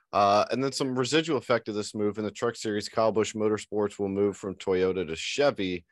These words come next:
Uh, and then John Hunter Nemechek and Corey Heim are Toyota signed drivers. So,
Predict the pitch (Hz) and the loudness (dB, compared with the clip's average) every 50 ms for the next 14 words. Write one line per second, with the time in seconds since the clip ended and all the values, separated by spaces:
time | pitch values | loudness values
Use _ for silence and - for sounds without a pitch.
0 | _ _ _ _ _ _ _ - - - 85 90 90 90 90 87 - - 107 113 | _ _ _ _ _ _ _ -14 -6 -2 0 2 2 2 2 0 0 0 0 0
1 | 113 113 - 139 156 175 190 190 185 156 143 160 175 170 - 160 131 - 113 107 | 0 2 2 2 2 2 2 0 0 0 -2 -2 -2 -2 -4 -4 -6 -6 -10 -10
2 | - - 123 120 104 - - 127 131 147 135 110 101 - - 113 101 101 104 110 | -6 -4 -4 -4 -4 -6 -8 -6 -4 -2 -2 -2 -2 -4 -2 -2 0 2 2 2
3 | 113 107 98 - - 110 113 127 131 117 - 87 82 82 78 73 82 80 76 - | 2 2 -2 -2 -4 -2 -2 -4 -4 -4 -2 -2 -2 -2 -2 -2 -4 -4 -4 -6
4 | - - 92 90 87 87 85 82 | -6 -4 -2 -2 -2 -2 -4 -6